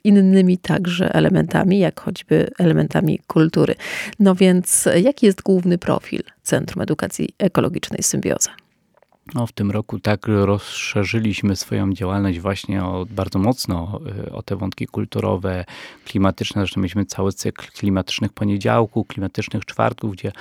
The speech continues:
Speaker 2: mieliśmy dzień poświęcony tylko takiej edukacji. Ona była darmowo, e, dla właśnie szkół, e, tutaj Gminy Miejskiej Kraków, więc każdy mógł, e, sobie takie zajęcia podjąć.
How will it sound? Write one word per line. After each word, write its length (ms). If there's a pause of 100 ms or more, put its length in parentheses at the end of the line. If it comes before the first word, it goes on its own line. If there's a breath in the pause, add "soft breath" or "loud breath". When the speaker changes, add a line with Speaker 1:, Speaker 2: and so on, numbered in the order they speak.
(280 loud breath)
Speaker 2:
mieliśmy 280
dzień 220
poświęcony 440
tylko 220
takiej 280
edukacji. 480
Ona 180
była 180
darmowo, 680 (360 loud breath)
e, 180
dla 340
właśnie 360
szkół, 460
e, 420
tutaj 200
Gminy 240
Miejskiej 340
Kraków, 380
więc 200
każdy 380
mógł, 260 (120)
e, 320
sobie 240
takie 200
zajęcia 800
podjąć. 600